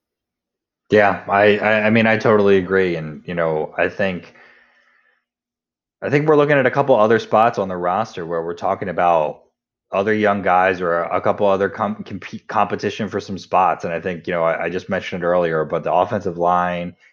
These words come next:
and quarterback are interesting. And I, we'll start with quarterback 'cause I think it's a little bit quicker of a conversation. But, um, you know, it sounds like Harbaugh is saying the Ravens are gonna carry three quarterbacks on the roster. And, and I think that's okay. Um, you know, I, I think if a guy like Barner makes the roster and you,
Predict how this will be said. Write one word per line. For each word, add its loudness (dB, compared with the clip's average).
and -12
quarterback 2
are 2
interesting. -4
And -4
I, -2
we'll 0
start 2
with -4
quarterback 0
'cause -6
I -2
think -6
it's -8
a -4
little 0
bit -6
quicker 0
of 0
a -6
conversation. -6
But, 4
um, 0
you 2
know, 4
it 0
sounds 4
like 2
Harbaugh 4
is -12
saying 2
the 0
Ravens 0
are -4
gonna -4
carry -4
three -10
quarterbacks -2
on -4
the -4
roster. 0
And, -12
and -2
I 2
think 2
that's 2
okay. 0
Um, 2
you -2
know, 4
I, 4
I 2
think 2
if 2
a 0
guy 4
like 2
Barner -2
makes -4
the -2
roster 0
and -6
you, -4